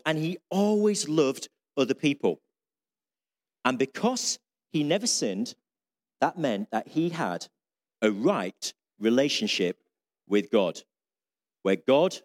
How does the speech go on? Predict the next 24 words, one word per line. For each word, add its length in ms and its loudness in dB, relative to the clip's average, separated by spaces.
was 140 2
his 160 2
heavenly 280 2
Father 440 0
and 100 2
where 120 4
Jesus 680 0
was 120 -8
God's 260 0
Son. 240 0
He 100 -2
had 180 0
a 60 0
right 340 0
relationship 540 0
with, 180 0
with 200 0
him. 240 0
And 120 2
our 120 -2
Bible 440 -2
verse 340 -2
this 220 -4
morning 460 -4